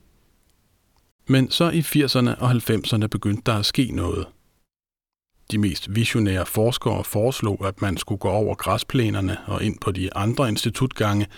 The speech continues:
og udveksle idéer. I nogle århundreder havde man siddet inden for hvert sit felt og opfundet et ultraspecifikt sprog. Nu var det på tide at tale sammen. I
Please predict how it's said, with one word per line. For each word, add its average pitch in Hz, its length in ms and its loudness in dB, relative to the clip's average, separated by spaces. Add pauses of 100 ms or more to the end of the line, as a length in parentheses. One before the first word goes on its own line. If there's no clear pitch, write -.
(140)
og 101 240 -4
udveksle 98 540 -2
idéer. 110 500 -2 (1300)
I 110 80 0
nogle 95 300 0
århundreder 101 760 2
havde 113 140 2
man 92 160 0
siddet 110 340 0
inden 107 200 2
for 107 100 -2
hvert 101 240 0
sit - 220 -2
felt - 320 0 (320)
og - 140 -4
opfundet 101 540 0
et 95 220 -4
ultraspecifikt 110 920 -2
sprog. - 400 0 (920)
Nu 120 160 2
var 156 100 0
det 139 140 -2
på 123 80 0
tide 110 340 2
at 117 80 -2
tale 117 380 0
sammen. - 400 0 (1500)
I 101 240 0